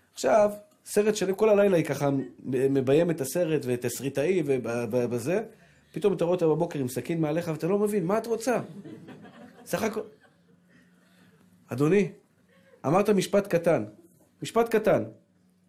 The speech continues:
משפט קטן." דיאטה זה רק דוגמה. על דיאטה, הרסת לה מערכת שלמים, ח-, חיים שלמה. היא לוקחת את זה, ומפתחת את זה, ואם במקרה,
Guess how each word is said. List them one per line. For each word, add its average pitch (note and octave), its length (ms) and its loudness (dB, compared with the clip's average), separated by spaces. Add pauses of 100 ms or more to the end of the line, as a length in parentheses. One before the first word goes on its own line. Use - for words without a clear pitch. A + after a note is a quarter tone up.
משפט B3+ 240 0
קטן." A3 400 0 (1800)
דיאטה D3 280 2
זה D3 120 0
רק D3+ 160 0
דוגמה. D#3 400 -2 (680)
על C3+ 120 0
דיאטה, D#3 480 4 (800)
הרסת F#3 320 2
לה G3+ 120 6
מערכת F3 320 0
שלמים, E3 300 0
ח-, - 360 -14
חיים G3+ 340 0
שלמה. E3 340 -2 (240)
היא D3 100 0
לוקחת G#3 360 0
את G#3+ 100 2
זה, A#3+ 200 4 (760)
ומפתחת F3 680 0
את G#3+ 100 2
זה, A3+ 220 2 (640)
ואם A3 380 4
במקרה, A#3+ 480 2